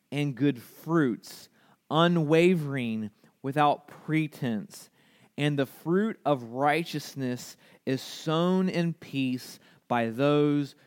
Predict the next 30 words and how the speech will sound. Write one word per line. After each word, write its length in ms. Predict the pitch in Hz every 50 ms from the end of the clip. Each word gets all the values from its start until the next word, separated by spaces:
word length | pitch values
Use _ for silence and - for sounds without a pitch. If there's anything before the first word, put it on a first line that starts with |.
| _
who 160 | _ 139 131
cultivate 920 | - - - 190 - - 135 135 - - 139 117 113 113 107 104 - - - _ _ _ _ _ _ _ _ _
peace." 640 | - - - 120 110 101 95 - - - - - - _ _ - _ _ -
Are 60 | -
you 60 | 156 160
starting 340 | - 220 240 269 285 285
to 80 | 247 196
see 240 | - - - 190 190
the 80 | 170
difference 760 | 151 123 135 139 139 - 180 175 175 - - - - - - -
from 100 | - 156
the 80 | 151 147
Word 180 | 139 147 151 151
of 80 | 143
God 320 | 127 139 135 135 143 143 135
between 540 | 143 139 123 - - 143 139 131 120 107
worldly 420 | 101 110 120 131 139 131 131 151 147
wisdom 680 | 131 143 147 147 139 135 120 147 143 143 143 143 135 - _ _ _ _ _ _ _ _ _ _ _ _ _ _ _ -
and 180 | 120 117 110
godly 440 | 101 127 117 123 135 139 139 156 151
wisdom? 640 | 147 156 156 147 143 151 160 160 156 156 151 151 143 - _ _ _ _ _ _ _ _ _ _ _ _ _ _ _ _ _ _ _ _ _ _ _ _ _ _ _ _ _ _ _ _ -
Godly 460 | 107 170 170 190 226 240 220 202 190 180
wisdom 500 | 156 156 156 147 147 135 120 147 139 131
is 300 | 127 123 120 113 - - _ -
envious, 640 | 175 196 202 196 160 151 127 113 101 - - - - -
it 80 | 147
is 300 | 147 139 131 - - - _ _ _ _
selfish, 920 | - - - - - - 196 185 190 196 180 - 143 117 92 - - - -
it 140 | - 151 147
is 180 | 147 139 -